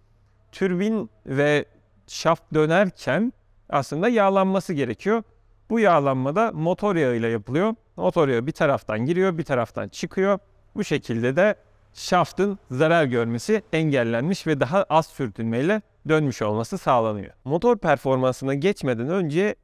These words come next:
daha çok turbo ile birlikte hep gördüğünüz bir bar, iki bar, işte bir altı bar bastım gibi şey nedir? Öncelikle buna bakalım. Bar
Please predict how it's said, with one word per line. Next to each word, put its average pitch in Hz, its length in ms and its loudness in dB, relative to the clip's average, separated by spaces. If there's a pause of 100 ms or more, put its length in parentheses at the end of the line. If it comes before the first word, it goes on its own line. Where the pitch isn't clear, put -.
(380)
daha 165 200 0
çok - 340 -6
turbo 165 340 0
ile 120 180 0
birlikte 123 300 0
hep - 140 -2
gördüğünüz 117 440 -2
bir 147 240 -2
bar, 110 180 2
iki - 280 -4
bar, 113 180 2
işte 120 320 -6
bir 143 100 2
altı 139 320 0
bar 127 220 2
bastım 107 380 -2
gibi 131 180 -6
şey 131 240 -2
nedir? 156 260 -2 (220)
Öncelikle 123 540 -2
buna 123 220 0
bakalım. 110 380 -4 (300)
Bar 151 280 4